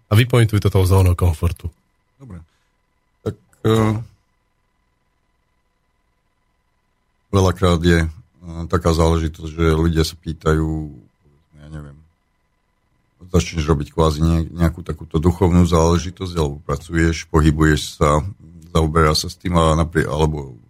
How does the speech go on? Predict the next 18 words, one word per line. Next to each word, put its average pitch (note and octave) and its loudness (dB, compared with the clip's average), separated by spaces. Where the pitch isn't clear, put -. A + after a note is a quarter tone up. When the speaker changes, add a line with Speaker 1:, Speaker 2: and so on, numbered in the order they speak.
Speaker 2:
napriek D2+ -6
tomu D2+ -8
sa D2+ -4
nevieš, D2 -2
povedzme, D2+ -20
zbaviť C#2+ -2
nejakých C#2 -14
vecí, - -20
hej? E2 -4
Sú - -20
zdravotné D2 -2
veci. C#2+ -20
Treba E2+ -2
si - -4
uvedomiť D#2 0
jednu D2 2
Speaker 1:
Chorôb G2+ 0
myslíš? F2+ -6